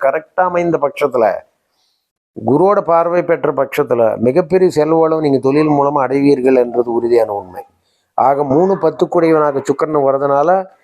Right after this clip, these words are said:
மிகுந்த யோகத்தை தரக்கூடியதாக நிறைய பேருக்கு வந்து அவங்க அரசியல் ரீதியாகட்டும், அவங்க, அவங்க தொழில்கள்ல மிகப்பெரிய உயர்ந்த நிலைகள் நிச்சயமாக அடைவீர்கள் என்றதுல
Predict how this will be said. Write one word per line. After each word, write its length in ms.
மிகுந்த 460
யோகத்தை 500
தரக்கூடியதாக 640
நிறைய 300
பேருக்கு 340
வந்து 380
அவங்க 520
அரசியல் 380
ரீதியாகட்டும், 760
அவங்க, 260
அவங்க 300
தொழில்கள்ல 440
மிகப்பெரிய 500
உயர்ந்த 300
நிலைகள் 440
நிச்சயமாக 500
அடைவீர்கள் 500
என்றதுல 480